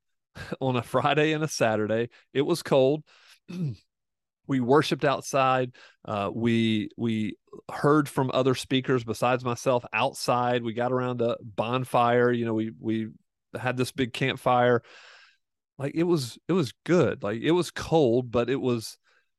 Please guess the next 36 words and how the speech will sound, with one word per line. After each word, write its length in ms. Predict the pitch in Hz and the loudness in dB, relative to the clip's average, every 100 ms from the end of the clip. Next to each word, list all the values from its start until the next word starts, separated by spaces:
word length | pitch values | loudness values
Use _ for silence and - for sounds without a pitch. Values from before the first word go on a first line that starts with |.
| _ _ - | _ _ -6
it 60 | |
was 300 | 143 127 110 - | -2 0 -2 -10
much 600 | 117 110 127 156 - - 127 | -8 -2 0 -2 -4 -8 -6
needed. 640 | 120 127 107 92 117 123 - | -2 0 0 -2 -4 -6 -6
And 140 | 117 | 0
I, 140 | 120 120 123 | 0 0 0
I 100 | 127 | 0
was 140 | 123 | 0
sitting 320 | - 180 175 | 0 0 2
there 120 | 139 | 0
Saturday 420 | 127 143 135 123 117 | 0 2 2 2 0
morning 560 | 117 120 120 117 113 | -2 -2 -4 -8 -8
after 400 | - 113 - 117 | -6 -4 0 0
having 340 | 110 139 120 113 | 2 0 0 -2
a 60 | |
couple 260 | 107 131 123 | -2 -2 -2
of 80 | 113 | -2
cups 220 | 120 - | -4 -4
of 80 | - | -2
coffee 580 | 123 120 - 120 113 113 | 2 2 0 -2 0 -2
and 420 | 104 104 135 - - - | -4 -8 -12 -18 -20 -4
having 220 | 123 117 | -2 -2
some 140 | - 117 | -6 -6
conversations 760 | 123 113 113 120 117 117 110 | -4 -4 -2 -2 -2 -6 -6
with 140 | 110 | -6
some 160 | - 110 | -6 -4
brothers, 400 | 110 110 113 110 | 0 2 0 -2
and 120 | 104 | -6
just, 220 | 117 - | -8 -4
I 60 | 165 | -4
was 120 | 196 | -4
just 220 | 180 - | -6 -10
praising 400 | - 120 120 107 | -4 0 0 -2
God, 360 | 101 98 98 117 | -6 -8 -8 -8
just 280 | - - - | -10 -10 -10
like, 180 | - | -12